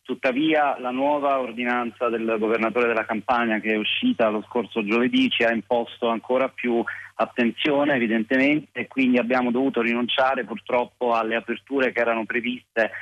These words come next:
sul territorio di Napoli, Pozzuoli, Somma Vesuviana, Avellino, Benevento. Abbiamo invece mantenuto le aperture di Salerno e Caserta, dove le aperture previste erano in spazi naturalistici molto ampi, e quindi c'era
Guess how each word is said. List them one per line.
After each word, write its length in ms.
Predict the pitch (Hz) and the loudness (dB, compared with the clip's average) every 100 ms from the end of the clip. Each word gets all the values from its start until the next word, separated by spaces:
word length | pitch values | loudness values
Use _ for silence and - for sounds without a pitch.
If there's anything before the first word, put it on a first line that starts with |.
| - - - | -16 -12 -4
sul 120 | 107 | -2
territorio 480 | 113 110 117 120 113 | 2 2 2 0 0
di 80 | |
Napoli, 760 | 110 123 123 123 127 131 135 131 | 2 2 0 0 0 2 4 2
Pozzuoli, 580 | 113 107 - 131 131 123 | 0 -4 -2 0 0 -2
Somma 240 | 117 113 | 0 0
Vesuviana, 840 | 113 110 127 127 131 135 127 123 117 | 0 0 0 2 2 2 2 2 2
Avellino, 600 | 110 113 117 135 131 127 | 0 0 2 2 4 2
Benevento. 580 | 104 110 107 101 95 95 | 0 0 2 0 -2 -4
Abbiamo 340 | 113 139 147 131 | -2 0 0 0
invece 300 | 123 135 113 | -2 -2 0
mantenuto 720 | 120 120 143 135 147 143 139 | 0 0 0 2 2 0 0
le 100 | 117 | 0
aperture 720 | 95 107 - 131 127 113 110 | -2 -8 -4 -4 0 0 0
di 240 | 120 117 - 101 _ - | -2 -2 -4 -20 _ -2
Salerno 460 | 113 127 127 117 | 0 2 0 -2
e 80 | 117 | -6
Caserta, 640 | - 143 123 120 117 - 117 | -4 -2 0 0 -2 -4 -2
dove 560 | 120 123 113 113 113 | 0 0 2 0 0
le 80 | 113 | -2
aperture 400 | 110 107 - 127 | -2 -4 -2 -2
previste 540 | - 120 117 117 - | 0 0 2 0 0
erano 580 | 113 120 117 113 110 113 | 2 2 2 2 2 2
in 420 | 110 120 113 113 107 | 2 0 2 2 0
spazi 480 | - 123 123 - 117 | 0 0 -2 -4 -2
naturalistici 840 | 113 107 120 117 123 113 113 117 | 0 0 0 0 -2 -4 -6 -2
molto 320 | 110 117 107 131 | 0 0 0 0
ampi, 460 | 117 110 107 113 | 0 -2 -4 -4
e 60 | 110 | -2
quindi 280 | - 123 110 | 0 2 2
c'era 360 | 120 113 107 | 2 2 0